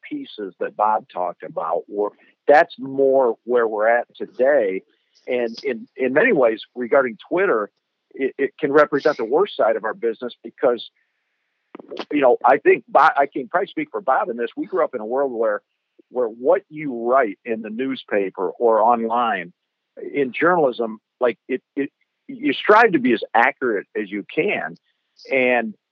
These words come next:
when people can just throw stuff out on Twitter, uh, oftentimes, uh, there's erroneous information. So that, that's,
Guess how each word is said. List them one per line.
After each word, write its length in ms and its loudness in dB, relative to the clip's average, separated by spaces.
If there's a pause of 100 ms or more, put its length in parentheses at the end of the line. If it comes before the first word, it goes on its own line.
(220)
when 260 0
people 360 0
can 180 -2
just 220 -6
throw 180 2
stuff 280 0
out 160 4
on 160 -6 (120)
Twitter, 380 -2 (460)
uh, 220 -4
oftentimes, 880 0 (180)
uh, 120 -6 (180)
there's 220 -4 (220)
erroneous 540 2
information. 760 -8
So 260 2
that, 240 4
that's, 300 2